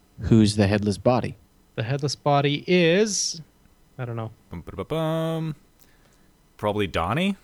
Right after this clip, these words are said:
Speaker 1: Probably Donnie. I don't see him going out on the water to get
Speaker 2: Hmm.
Speaker 1: Nolan's corpse.
Speaker 2: Right, that makes sense.
Speaker 3: No, that boat's just driving in circles for hours. And, you know, Chelsea's body's in the water.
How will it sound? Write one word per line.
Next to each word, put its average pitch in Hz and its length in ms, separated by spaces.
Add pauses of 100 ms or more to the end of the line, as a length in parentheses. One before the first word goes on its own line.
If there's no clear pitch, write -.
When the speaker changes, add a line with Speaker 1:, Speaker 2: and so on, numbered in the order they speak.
(180)
Speaker 1:
Probably 95 380
Donnie. 90 400 (140)
I 104 100
don't 104 160
see 107 140
him 98 140
going 95 200
out 95 140
on 90 80
the 90 80
water 90 320
to 90 60
get 87 240
Speaker 2:
Hmm. 143 220 (400)
Speaker 1:
Nolan's 95 440
corpse. - 460
Speaker 2:
Right, 143 280
that 127 160
makes 127 240
sense. 123 400 (540)
Speaker 3:
No, 78 200
that 95 180
boat's 101 200
just 92 180
driving 90 300
in 90 80
circles 98 380
for 98 160
hours. 92 480 (480)
And, 101 540 (440)
you 85 60
know, 73 220
Chelsea's 92 480
body's 90 380
in 90 80
the 87 80
water. 90 480